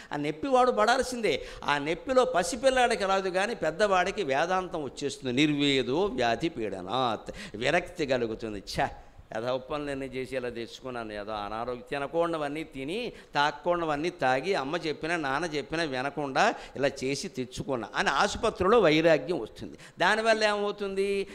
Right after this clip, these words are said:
నిర్వేదాద్ ఆత్మసంబోధక. అప్పుడు క్రమ్మదిగా, "ఏమండి, భగవద్గీత బాగుంటుంది కదా, ఆ మాట మేము ఇరవై ఏళ్ల క్రితం చెప్పాను, నీకు వినలేదు. నువ్వు పానీపూరి దగ్గర ఉన్నప్పుడే చెప్పాను నేను, భగవద్గీత చదువుకో, పానీపూరి మానేయని."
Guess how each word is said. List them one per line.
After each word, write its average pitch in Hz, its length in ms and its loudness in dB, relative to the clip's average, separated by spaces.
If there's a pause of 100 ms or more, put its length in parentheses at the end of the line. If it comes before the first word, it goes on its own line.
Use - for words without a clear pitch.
(120)
నిర్వేదాద్ 185 720 4
ఆత్మసంబోధక. 156 1000 0
అప్పుడు 156 540 0
క్రమ్మదిగా, 190 480 -2
"ఏమండి, 220 520 -2
భగవద్గీత 220 720 -2
బాగుంటుంది 240 640 0
కదా, 254 340 2
ఆ 180 120 4
మాట 180 260 2
మేము 196 240 0
ఇరవై 170 240 4
ఏళ్ల 180 140 4
క్రితం 202 240 -2
చెప్పాను, 156 420 0
నీకు 123 140 -4
వినలేదు. 123 420 -4 (640)
నువ్వు 156 80 -4
పానీపూరి 202 640 0
దగ్గర 190 280 0
ఉన్నప్పుడే 190 320 0
చెప్పాను 151 420 2
నేను, 120 160 -2
భగవద్గీత 139 600 -2
చదువుకో, 135 360 -4 (220)
పానీపూరి 165 520 4
మానేయని." 98 800 -10